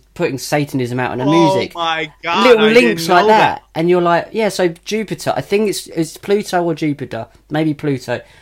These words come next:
Speaker 1: um, is Gaga, and Gaga is Saturn's henchman. It was his, a messenger. And then, so then you look at, like, well, Gaga's going out doing Satanism, obviously, in the music industry. She's spreading Satanism around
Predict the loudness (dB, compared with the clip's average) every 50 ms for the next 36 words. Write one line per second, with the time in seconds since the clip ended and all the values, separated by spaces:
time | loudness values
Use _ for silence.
0 | _ _ _ -8 -2 0 2 4 4 4 4 2 2 -2 -6 _ _ _ -2 -2
1 | -2 0 2 2 2 2 2 2 0 -2 -2 -2 -6 -8 -10 -8 -8 -6 -2 2
2 | 2 2 2 2 2 2 2 2 2 2 0 -2 -6 -2 0 0 0 0 0 -2
3 | -2 -2 -2 -2 -4 -4 -4 -4 -6 -6 -4 -4 -2 -2 -2 -4 -4 -6 -8 -8
4 | -8 -12 -14 -12 -12 -12 -12 -12 -16 -20 -20 -20 -18 -12 -10 -6 -2 -2 -2 -2
5 | -4 -8 -8 -6 -6 -6 -8 -10 -12 _ _ _ _ -20 -20 -20 _ -6 0 2
6 | 2 4 4 2 2 2 2 2 4 4 4 4 4 2 0 -2 0 0 0 0
7 | 0 -2 -2 0 0 0 0 0 -2 -4 -2 0 0 0 0 -2 -2 -2 -4 -4
8 | -4 -2 -2 -4 -4 -4 -4 -4 -6 -6 -4 -6 -8 -8 -8 -6 -4 -4 -2 0
9 | 0 0 0 0 -2 -6 -8 -8 -8 -8 -10 -8 -8 -8 -8 -8 -10 -10 -8 -6
10 | -4 -4 -2 -4 -6 -6 -4 -4 -6 -6 -6 -6 -8 -8 -8 -6 -6 -8 -6 -6
11 | -8 -8 -10